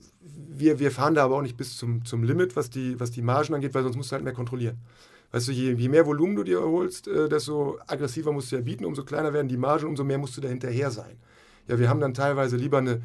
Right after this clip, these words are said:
eine gute Marge und leben damit, dass wir auf Platz drei stehen, weil wir dann nicht den ganzen Tag kontrollen müssen, ob sich's auch lohnt oder nicht.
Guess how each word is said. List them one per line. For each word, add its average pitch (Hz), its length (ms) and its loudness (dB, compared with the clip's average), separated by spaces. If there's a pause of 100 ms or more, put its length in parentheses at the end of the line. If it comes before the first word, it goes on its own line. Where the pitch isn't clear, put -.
(360)
eine 120 100 -2
gute 170 260 2
Marge 165 440 6
und 147 140 2
leben 151 200 0
damit, 147 160 0
dass 131 140 -4
wir 143 60 0
auf 123 120 -4
Platz 120 220 -4
drei 131 260 2
stehen, 156 400 -2 (400)
weil 127 140 2
wir 139 80 4
dann 131 160 2
nicht - 320 -6
den 139 180 -2
ganzen 135 600 -4
Tag 117 340 -4
kontrollen 120 500 -4
müssen, 117 260 -4
ob 117 120 -14
sich's 117 180 -12
auch - 160 -14
lohnt 117 160 -4
oder 117 80 -2
nicht. 120 100 -12